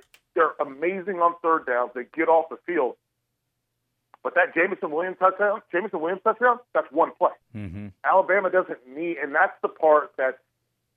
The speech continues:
Speaker 1: that's the reason why I, I'm putting my, my eggs into Alabama's basket, is because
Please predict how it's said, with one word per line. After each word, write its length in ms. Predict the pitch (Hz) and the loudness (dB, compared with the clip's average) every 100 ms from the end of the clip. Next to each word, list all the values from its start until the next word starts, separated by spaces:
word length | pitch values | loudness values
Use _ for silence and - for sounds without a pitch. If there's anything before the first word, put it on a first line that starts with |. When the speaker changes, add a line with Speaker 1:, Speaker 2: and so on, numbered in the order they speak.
| - | -4
Speaker 1:
that's 180 | 165 175 | -2 -2
the 60 | 180 | -6
reason 380 | 156 160 165 143 | -4 -4 -4 -4
why 320 | 127 135 139 | 4 6 4
I, 440 | 135 127 120 131 | 2 -2 -2 2
I'm 80 | 139 | 2
putting 320 | 139 160 143 | 2 -2 -2
my, 360 | 127 131 135 135 135 | 2 4 4 0 -2
my 160 | 127 143 | 0 0
eggs 340 | 135 143 135 | 0 -2 -2
into 160 | 135 120 | -4 -2
Alabama's 460 | 123 120 117 127 123 | 0 0 -2 -6 2
basket, 400 | 135 139 - 143 _ _ _ - | 4 4 0 -10 _ _ _ -8
is 80 | 156 | -8
because 280 | 135 151 147 | -4 2 2